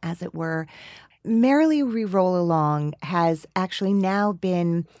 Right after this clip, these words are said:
preserved, not just as a memory for people who were in New York at the time or, or Sondheim slash Prince aficionados who are obsessed with that production, but Lonnie Price, who starred in the musical with you,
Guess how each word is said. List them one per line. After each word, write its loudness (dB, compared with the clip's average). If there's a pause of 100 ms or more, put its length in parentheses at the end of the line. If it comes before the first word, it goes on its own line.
(100)
preserved, 0
not -2
just -10
as -8
a -2
memory 0
for -6
people -8
who -6
were -4
in -2
New -2
York -2
at -12
the -10
time -4
or, -6
or -6
Sondheim -4
slash -6
Prince -8 (180)
aficionados -2
who -4
are -2
obsessed -2
with -2
that -2
production, -6
but -8
Lonnie -2
Price, -8
who -8
starred -8
in -4
the -6
musical -6
with -6
you, -2